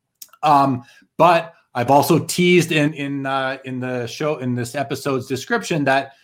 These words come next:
we are going to be, uh, announcing tonight the comc Challenge Sports Cards Live Invitational. And I think now's a good time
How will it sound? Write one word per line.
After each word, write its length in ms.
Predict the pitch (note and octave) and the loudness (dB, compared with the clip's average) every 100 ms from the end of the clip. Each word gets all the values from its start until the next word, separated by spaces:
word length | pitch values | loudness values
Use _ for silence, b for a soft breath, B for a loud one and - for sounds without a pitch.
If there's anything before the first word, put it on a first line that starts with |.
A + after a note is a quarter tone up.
| b b | b b
we 120 | B2+ C#3 | -2 0
are 120 | C3+ | 0
going 320 | C3 D3+ D#3 | 0 -2 -2
to 100 | D#3+ | -4
be, 500 | C3 D3 C#3+ C#3 B2 _ _ | -2 2 2 2 -4 _ _
uh, 260 | C3+ B2+ C3+ | -2 -2 -2
announcing 560 | C3+ D3 E3+ F3+ F#3+ E3 | 0 2 2 0 -2 -4
tonight 580 | - E3+ C3 A#2+ F#3 - B2 | -2 0 0 0 -2 -6 -12
the 540 | A#2+ C#3+ C3+ C3+ A#2+ _ _ _ _ | -2 0 0 -2 -6 _ _ _ _
comc 580 | - F3 G3 F#3+ G#3+ G3+ | 0 4 4 4 0 -2
Challenge 460 | - F3 D#3 D#3 D#3+ | 0 2 4 2 -2
Sports 560 | - - D#3+ F3+ F3+ | -6 -4 0 0 0
Cards 440 | - F#3 E3+ C#3 C#3 | -4 2 2 0 0
Live 300 | C#3+ C#3+ C3 | 2 2 2
Invitational. 840 | C3 B2 B2 C3 B2+ - G#2 F2 - | -2 -4 -4 -2 -2 -4 -8 -8 -8
And 80 | B2 | -8
I 80 | |
think 200 | A#2+ E3 | -6 -8
now's 260 | D3 D3 C#3 | -4 -4 -4
a 40 | |
good 200 | C#3+ D#3 | -6 -8
time 480 | A#2+ B2 A#2 A#2 A#2+ | -6 -4 -2 -4 -8